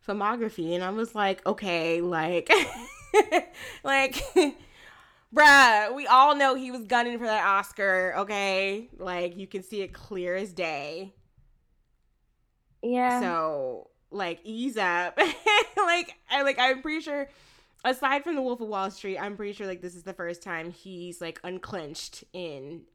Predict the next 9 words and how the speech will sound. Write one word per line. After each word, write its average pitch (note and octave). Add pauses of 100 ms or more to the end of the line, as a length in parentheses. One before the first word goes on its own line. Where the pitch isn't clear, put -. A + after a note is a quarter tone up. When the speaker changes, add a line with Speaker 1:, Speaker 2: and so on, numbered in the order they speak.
Speaker 1:
like, E3+
a E3
decade B2+ (260)
or E3
two. - (960)
So, D#3+
just, E3
you F3
know. -